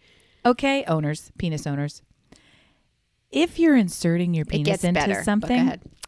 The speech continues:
Speaker 2: Yeah.
Speaker 1: that is technically intercourse. It's not the friction that determines, it's not the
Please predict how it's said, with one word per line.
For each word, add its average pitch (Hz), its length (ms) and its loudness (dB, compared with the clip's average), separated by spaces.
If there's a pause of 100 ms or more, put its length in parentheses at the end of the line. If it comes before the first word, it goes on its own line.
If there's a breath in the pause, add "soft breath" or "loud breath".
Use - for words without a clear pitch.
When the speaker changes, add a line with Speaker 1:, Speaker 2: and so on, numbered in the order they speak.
(180 soft breath)
Speaker 2:
Yeah. 170 240 -2 (200)
Speaker 1:
that 285 300 -2
is 359 260 -4 (120)
technically 208 640 -2
intercourse. - 880 -4
It's - 240 -8
not 320 280 0
the 415 80 -2
friction 196 640 2 (520)
that 214 380 2
determines, 226 640 4
it's - 180 -4
not 539 220 -4
the 508 100 2